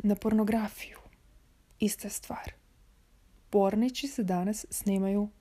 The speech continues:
uglavnom za muškarce. Koliko puta sam gledala neki pornić, na zadnjem dijelu gdje je trebalo doći do muškog svršavanja, taj je dio bio izrezan.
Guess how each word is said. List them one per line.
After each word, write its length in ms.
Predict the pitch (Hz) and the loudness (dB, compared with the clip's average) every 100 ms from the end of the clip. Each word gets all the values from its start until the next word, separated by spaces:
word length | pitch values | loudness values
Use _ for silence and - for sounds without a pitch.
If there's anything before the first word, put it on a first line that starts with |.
| - - - | -20 -20 -6
uglavnom 460 | - 185 180 185 185 | 0 2 0 -2 -4
za 100 | 196 | -4
muškarce. 680 | 196 - - 202 - - - - - - - - - - - - - - - | -6 -6 -10 -12 -12 -18 -20 -20 -20 -20 -20 -20 -20 -20 -20 -20 -20 -20 -2
Koliko 260 | 226 254 330 | 2 2 2
puta 280 | 277 277 | 0 0
sam 400 | 277 - 233 214 - | -2 0 0 0 0
gledala 300 | 214 233 226 | 0 2 2
neki 240 | 214 220 | 0 -2
pornić, 960 | 214 196 196 196 226 233 - - - - - - - _ - - | 0 2 2 2 2 0 -2 -4 -4 -8 -12 -20 -20 _ -10 0
na 600 | 202 202 196 196 190 - | 4 6 6 6 4 2
zadnjem 460 | - 202 233 240 226 | 0 2 4 4 4
dijelu 540 | 196 185 185 226 254 | 4 4 4 2 2
gdje 160 | 220 202 | 2 2
je 60 | 196 | 2
trebalo 320 | 208 202 196 | 2 2 2
doći 280 | 196 196 185 | 0 0 0
do 100 | 190 | 2
muškog 320 | 196 - - | 0 -4 -10
svršavanja, 760 | - - 180 185 220 254 254 - - - - - | -8 -2 0 0 0 0 -2 -4 -16 -20 -20 -2
taj 260 | 220 214 220 | 4 4 6
je 280 | 214 208 208 | 4 2 0
dio 340 | 185 208 202 | 0 2 2
bio 340 | 185 190 185 185 | 2 2 2 0
izrezan. 560 | 196 190 185 180 196 | 0 0 0 0 -2